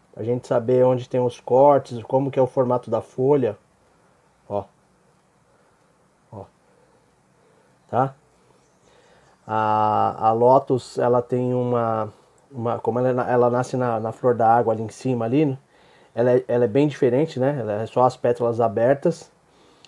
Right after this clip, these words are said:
A, a peônia, o crisântemos, eles têm sempre um, um cabinho, tá? Então, você tem que ver bem a referência que você tá usando pra saber se não vai ter muita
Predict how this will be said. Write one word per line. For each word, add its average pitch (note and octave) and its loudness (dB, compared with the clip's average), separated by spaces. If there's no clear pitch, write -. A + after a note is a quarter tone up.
A, A#2 4
a B2 4
peônia, C#3+ 4
o C3 2
crisântemos, C#3 2
eles C#3 4
têm C3+ 2
sempre D3+ -2
um, C3+ 2
um C3 -4
cabinho, D3 2
tá? D#3 0
Então, C3 0
você B2 -2
tem C#3 -2
que C3+ -4
ver A#2+ 0
bem D#3 6
a - 6
referência D3 4
que - -12
você C3+ -2
tá C#3 2
usando C3+ 2
pra D3+ 2
saber C#3+ 0
se - -6
não D3 0
vai C#3+ 4
ter C#3+ 0
muita C#3 0